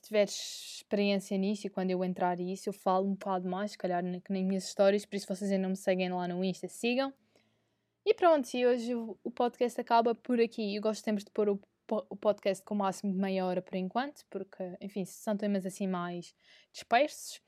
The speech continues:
Futuramente vamos ter um, um podcast assim mais nichado também e coisa, mas p-, por enquanto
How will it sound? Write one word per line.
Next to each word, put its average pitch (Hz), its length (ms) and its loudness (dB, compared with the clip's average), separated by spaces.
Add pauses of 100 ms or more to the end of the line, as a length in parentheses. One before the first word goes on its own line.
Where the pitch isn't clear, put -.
(460)
Futuramente 214 640 0
vamos 208 260 0
ter 208 280 0
um, 196 200 -2
um 226 100 4
podcast 202 480 0
assim 202 220 -6
mais 190 460 -6 (120)
nichado 214 600 -2
também 208 500 -6
e 175 360 -8 (480)
coisa, 247 240 2
mas 254 160 0
p-, - 120 -20 (340)
por 370 140 8
enquanto 320 420 4